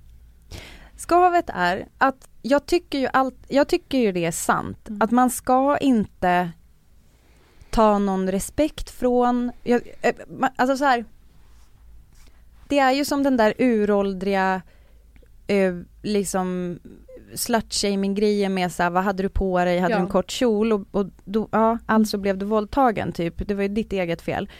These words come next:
Speaker 1: Man
Speaker 2: Lena
Speaker 1: bara, nej.
Speaker 2: Andersson-idén.
Speaker 1: Ja, men det är ju då att ta, eh, att absolut liksom underskatta publiken också på något sätt. Att, att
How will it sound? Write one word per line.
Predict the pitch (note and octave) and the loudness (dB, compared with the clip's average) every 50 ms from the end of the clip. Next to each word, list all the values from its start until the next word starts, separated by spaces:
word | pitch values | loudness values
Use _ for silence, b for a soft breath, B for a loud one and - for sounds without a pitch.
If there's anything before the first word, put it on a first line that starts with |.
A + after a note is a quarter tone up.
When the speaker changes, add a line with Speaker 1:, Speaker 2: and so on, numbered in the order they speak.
| B B B B | B B B B
Speaker 1:
Man | B G#3+ A3+ | B 0 2
Speaker 2:
Lena | B3 A3+ A3+ B3 | 4 6 6 6
Speaker 1:
bara, | B3+ | 6
nej. | B3+ B3+ | 6 4
Speaker 2:
Andersson-idén. | - G3+ G#3 - - A3 G3+ G3 F#3+ F#3+ F3+ F#3+ F3+ F3 F3 F3+ F3 - | 4 2 0 -2 -2 -4 -4 -6 -6 -8 -8 -10 -10 -10 -10 -8 -2 2
Speaker 1:
Ja, | - B3 B3 | 2 4 4
men | B3+ C4 C4+ C#4 | 4 2 2 2
det | C4 | 0
är | C#4+ C#4 C4+ C4 | 0 0 0 -2
ju | B3 A#3 B3+ B3 B3 - - - | 0 0 0 0 -2 -2 -6 -10
då | G3 G#3 G#3 A3+ A3 G#3 | -8 -2 0 0 2 2
att | G3+ - G#3+ - - | 0 0 -2 -6 -8
ta, | - - A3+ G#3 G#3 G3 G3 G3 G3+ - - - - - - - - - | -6 -2 0 0 2 2 0 0 -2 -4 -10 -20 -20 -20 -20 -20 -16 -10
eh, | - A#2 C#3+ B2+ - A2 B2+ C3 B2 A#2+ A2+ G#2+ F#2+ F#2 - - | -8 -6 -6 -6 -8 -12 -16 -16 -16 -16 -16 -16 -18 -16 -10 -4
att | - F3+ A3 - - - - - G3 - | -4 -4 -4 -6 -16 -18 -16 -16 -12 -6
absolut | - - A3 - - A#3+ A3+ A3+ A3+ B3+ C#4+ D4+ D4+ D4 - - - - - G3+ - - _ _ _ - _ _ - | -2 -2 -2 -2 -2 -2 -2 0 0 2 2 0 -2 -4 -6 -10 -16 -14 -14 -14 -16 -18 _ _ _ -20 _ _ -12
liksom | - G#3 A3+ A3+ - A3 G#3+ - | -6 -2 -2 -2 0 -2 -2 0
underskatta | - C4+ B3 A3+ G#3 F#3+ F3 F#3 - - - F#3 - - - G3 | 2 2 2 2 2 0 -2 -4 -4 -4 -6 -6 -6 -6 -8 -4
publiken | - - G#3+ G#3+ B3 D4+ F4+ F4 F4 - - - B3+ A3+ | -2 -2 -2 0 0 0 2 2 0 -2 -2 -2 -2 -2
också | F#3 F3 - - F3+ | -2 -4 -4 -6 -4
på | E3+ - F3 | -2 -2 -2
något | E3+ D#3+ D#3 - | -2 -2 -4 -4
sätt. | - - E3+ D#3 - _ - F3 | -4 -4 -4 -4 -6 _ -8 -8
Att, | E3 - - - - | -8 -8 -10 -14 -8
att | - E3+ E3+ E3 _ - | -6 -6 -6 -6 _ -12